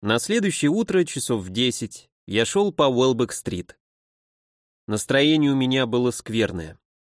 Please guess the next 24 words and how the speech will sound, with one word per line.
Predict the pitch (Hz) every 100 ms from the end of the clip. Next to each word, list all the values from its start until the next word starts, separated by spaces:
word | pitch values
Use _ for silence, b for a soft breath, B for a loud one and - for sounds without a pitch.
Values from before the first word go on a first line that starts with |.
| _ _ _ -
При | 123
свете | 123 160 160 165
дня | 151 185
затея | 135 135 160 156
казалась | 147 135 123 143 131
куда | - 156 190
менее | 165 117 104 95
привлекательной. | - 101 98 95 101 - 87 82 - _ _ _ _ _ _ _ _ -
Я | 117 156
чувствовал, | 196 196 160 156 131 107
что, | - 139
получив | 123 147 143 151
щелчок | 123 139 127 - 151
от | 135
кинозвезды, | - 143 135 120 135 131 185 180 _ _ _
надолго | 113 139 190 214 190
потеряю | 190 - 185 175 160
душевное | 147 - 139 123 117
равновесие. | 110 110 117 98 87 - - _ _ _ _ _ _ _ _ _ _
Но | 123 233
поскольку | 160 143 156 143 135
решение | 127 - 131 117
было | 101 104 95
принято, | - 190 185 - 147